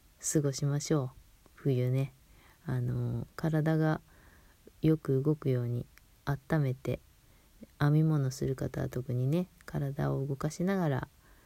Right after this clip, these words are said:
えー、編み物を楽しめるように体調管理をしていきましょう。でも、私、私がだけどね、お互いにということで。はい。この番組は、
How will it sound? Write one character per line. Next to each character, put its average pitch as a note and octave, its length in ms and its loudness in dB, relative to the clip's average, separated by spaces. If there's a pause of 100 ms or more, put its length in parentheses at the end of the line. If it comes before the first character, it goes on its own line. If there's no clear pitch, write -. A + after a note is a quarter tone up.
(800)
え - 640 -10
ー、 - 40 -12
編 C3 100 0
み C3 60 0
物 C#3+ 200 -2
を - 20 -2
楽 C#3+ 260 -2
し G#3+ 120 -2
め G#3+ 120 2
る E3+ 120 4
よ C3 140 2
う A#2+ 60 -2
に A#2+ 180 -8 (680)
体 C3 200 -4
調 B2+ 180 -4
管 C3 260 -2
理 A2+ 140 -4
を A2+ 160 -8 (360)
し - 80 -18
て - 100 0
い D#3 80 4
き F3 120 0
ま E3 140 2
し D#3 160 0
ょ B2 160 2 (680)
う。 E3 60 6
で F#3+ 160 8
も、 E3+ 160 4
私、 D3+ 640 6
私 D3 420 2
が D3 160 6 (160)
だ A#2 140 2
け A2 100 -4
ど A2 140 -4
ね、 A#2 160 -4 (380)
お C3 100 0
互 B2 320 0
い - 20 0
に A#2 160 -2
と - 80 -8
い B2+ 140 -2
う C3+ 60 -8
こ - 120 -8
と - 120 -6
で。 - 180 -6 (760)
は A#2+ 220 -2
い。 G#2+ 120 0 (1000)
こ - 140 -2
の E3 140 4
番 F3+ 280 4
組 F3 240 2
は、 F3+ 180 2